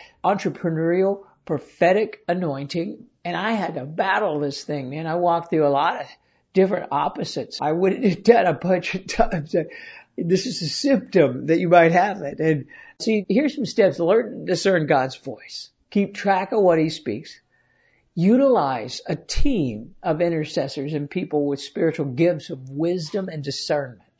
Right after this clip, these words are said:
I talk about all the time, a cord of three strands is not easily broken. So get a three cord strand. That's what I have. I have three people close to me that pray and battle with me. And, uh,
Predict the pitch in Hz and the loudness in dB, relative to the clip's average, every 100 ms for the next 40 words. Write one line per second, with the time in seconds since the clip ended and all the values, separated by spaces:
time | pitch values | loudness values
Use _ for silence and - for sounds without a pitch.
0 | - _ - - - 165 185 170 165 160 | -20 _ -20 -20 -10 -4 -2 0 2 2
1 | 156 151 - 170 160 139 - 170 160 139 | 2 0 -2 -4 -2 -4 0 2 0 -4
2 | _ - - 160 147 165 165 165 - 151 | _ -20 -6 -6 -4 0 0 -2 -6 -4
3 | 143 139 - - 156 180 139 139 147 135 | -4 -4 -8 -8 -6 -2 -2 -2 -2 -4
4 | 135 143 139 139 127 - 143 - - _ | 0 0 0 -4 -6 -2 -2 -4 -20 _
5 | - 151 156 143 - 165 165 160 139 - | -10 0 0 0 0 0 2 -2 -2 -6
6 | 165 151 123 123 147 131 165 131 135 127 | -2 -2 -4 -4 -2 0 0 0 0 -2
7 | 131 127 160 160 170 190 185 147 127 - | -2 -4 -2 0 0 -4 -6 -4 -6 -8
8 | _ _ _ - 170 165 143 - 151 117 | _ _ _ 2 6 6 2 -8 -10 -10
9 | 110 123 120 - 170 139 120 _ - - | -10 -12 -12 0 0 0 -4 _ -20 -12
10 | - 147 147 139 143 135 131 143 151 151 | 0 0 2 2 2 2 0 0 0 -2
11 | 123 101 _ _ _ _ - 156 143 135 | -12 -12 _ _ _ _ -6 -2 -2 -2
12 | 147 135 127 123 | -2 -2 -2 -4